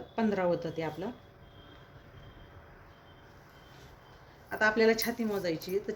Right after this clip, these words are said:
छाती तुम्ही कशी मोजणार, हे बघा, परत मी सरळ असा ब्लाऊज केला आणि छाती मोजायची, तेव्हा आपण, अ, आपली हुकपट्टी आणि आयपट्टी असते ना, त्या साईडनं आपल्याला छाती मोजायची. आता ही इकडची आपली हुकपट्टी आहे, नेहमी हुकपट्टीकडनं, अ,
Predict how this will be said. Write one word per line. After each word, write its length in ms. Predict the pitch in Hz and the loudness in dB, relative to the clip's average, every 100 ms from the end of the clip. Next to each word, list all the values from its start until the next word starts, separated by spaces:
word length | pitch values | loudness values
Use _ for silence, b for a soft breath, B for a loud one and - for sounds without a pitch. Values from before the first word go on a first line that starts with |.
| - | -6
छाती 160 | 220 | -2
तुम्ही 220 | 220 233 220 | 0 2 2
कशी 260 | 240 226 | 0 -2
मोजणार, 440 | 208 190 165 175 190 | -2 -4 -4 -6 -4
हे 120 | 196 | -4
बघा, 180 | 170 180 B B B B - - - | -2 -4 B B B B -20 -10 0
परत 160 | 220 240 | 0 0
मी 60 | 196 | -4
सरळ 240 | - 220 | 2 2
असा 240 | 202 196 | 2 -2
ब्लाऊज 360 | 185 185 180 175 | -2 0 0 -2
केला 260 | - 165 175 - - - | -6 -6 -6 -10 -20 -16
आणि 160 | 180 180 - | -8 -6 -4
छाती 240 | 196 202 | -4 -2
मोजायची, 480 | 208 196 175 165 208 220 B B - | -4 -2 -2 -2 -6 -6 B B -4
तेव्हा 200 | 214 202 | 0 2
आपण, 280 | 190 202 202 | 2 2 2
अ, 280 | 202 202 196 | 2 2 2
आपली 200 | 190 208 | 0 0
हुकपट्टी 520 | 214 220 - 214 - 196 | 0 -2 0 -2 2 4
आणि 160 | 196 | 4
आयपट्टी 440 | 185 190 190 - 175 | 4 0 -2 -4 -6
असते 240 | 175 180 | -4 -6
ना, 120 | 180 208 - | -8 -6 -2
त्या 120 | 190 | 0
साईडनं 320 | 202 190 180 | 2 2 0
आपल्याला 340 | 165 175 196 | 0 -2 -2
छाती 200 | 208 - | -4 -4
मोजायची. 460 | 185 170 160 147 196 - B B - | -4 -2 -4 -4 -6 -6 B B -14
आता 140 | - | -4
ही 180 | 202 220 | -2 0
इकडची 340 | 220 220 214 208 | 0 0 2 0
आपली 220 | 190 202 | 2 0
हुकपट्टी 580 | 220 - 202 - 175 180 | -2 2 2 2 -4 -4
आहे, 100 | 247 - - - | -4 -8 -20 -8
नेहमी 220 | 208 220 | 2 4
हुकपट्टीकडनं, 800 | 220 220 - 202 196 202 190 214 311 B B B | 6 4 2 -2 -2 0 2 2 0 B B B
अ, 140 | 185 | 0